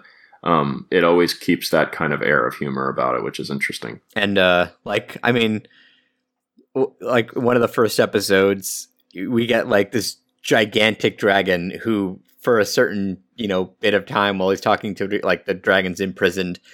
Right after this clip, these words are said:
Speaker 2: and for a certain, uh, small amount of time, um, while he's talking to Rimuru, the dragon becomes tsundere, which is just, like, ridiculous.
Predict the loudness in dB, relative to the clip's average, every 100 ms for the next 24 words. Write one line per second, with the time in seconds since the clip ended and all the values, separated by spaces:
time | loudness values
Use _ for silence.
0 | -20 -20 -6 -4 -2 0 0 2 0 2
1 | -4 -4 _ _ _ _ _ _ _ _
2 | _ _ 2 2 2 0 -4 0 2 2
3 | 2 0 0 2 2 0 -4 -10 _ _
4 | _ -2 -2 -2 -6 -12 _ _ _ 0
5 | 2 2 2 0 0 -2 0 0 0 0
6 | -2 -4 0 2 2 0 -6 -10 _ -20
7 | -4 -4 -2 -4 0 0 2 0 -2 -4
8 | -4 -4 -4 -2 0 0 0 -2 0 0
9 | 2